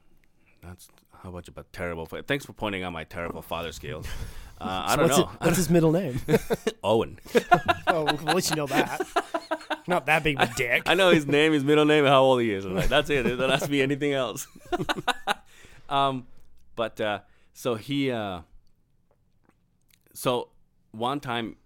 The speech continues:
Speaker 1: I went to, I, I, so they took baths for the longest time, even until now, I guess.
Speaker 2: Yeah.
Speaker 1: They take baths, right? The whole
Speaker 2: Right.
Speaker 1: family takes baths.
Speaker 2: <clears throat> Do you think that's weird?
Speaker 1: I, I don't like baths because I feel you're,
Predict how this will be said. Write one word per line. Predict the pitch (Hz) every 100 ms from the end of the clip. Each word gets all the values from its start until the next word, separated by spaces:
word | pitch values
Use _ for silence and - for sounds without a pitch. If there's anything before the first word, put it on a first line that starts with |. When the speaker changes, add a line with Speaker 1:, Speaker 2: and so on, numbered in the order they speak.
| _ _ _ -
Speaker 1:
I | 98 107
went | 107 104 92
to, | - 95 92 90 87 87 - _ _ - _ _ _ _ _ _ _ _ -
I, | 110
I, | 101 104 101 65 -
so | - 110 110
they | 131 139 135 _ _
took | - 131
baths | 98 90 78 -
for | - 92
the |
longest | 92 107 107 -
time, | 85 76
even | 107 127
until | 90 58 - 82
now, | 80 92 80
I |
guess. | 78 - - -
Speaker 2:
Yeah. | 123 120 127 -
Speaker 1:
They | 101
take | - 110
baths, | 92 101 82 -
right? | 85 87
The |
whole | 104 156
Speaker 2:
Right. | 117
Speaker 1:
family | 143 120 98
takes | 85 -
baths. | 71 - _ _
Speaker 2:
<clears throat> | -
Do | 214 214 _ 208 170 -
you | 143
think | 139 131
that's | 123 -
weird? | 110 120 131 - _ _ _ _ _ _ _ _ _ _ _ _ _ _ _ _ _ -
Speaker 1:
I, | 165 208 214 156 - -
I | 190
don't | 220
like | 185 131
baths | 120 127 143
because | 120 107 113
I |
feel | 110 135
you're, | 104